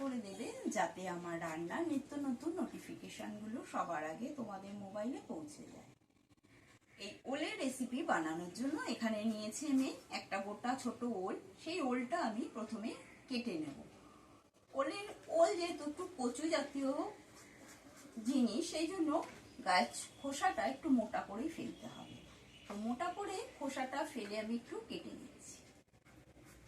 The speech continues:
দেখো, এরকম সাইজের কেটে নিয়েছি। কেটে এরকম একটু হলুদ জলে সবসময় ওল ভিজিয়ে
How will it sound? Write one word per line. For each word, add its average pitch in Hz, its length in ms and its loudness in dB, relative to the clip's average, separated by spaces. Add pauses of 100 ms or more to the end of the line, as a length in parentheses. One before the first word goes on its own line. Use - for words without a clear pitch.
(1040)
দেখো, 202 260 4 (120)
এরকম 233 320 8 (120)
সাইজের 240 380 8 (100)
কেটে 269 220 4 (100)
নিয়েছি। 233 420 6 (680)
কেটে 554 300 4 (280)
এরকম 247 360 12 (180)
একটু 269 180 0 (100)
হলুদ 330 340 8 (100)
জলে 269 300 8 (540)
সবসময় 262 500 8 (100)
ওল 254 100 12 (100)
ভিজিয়ে 277 340 6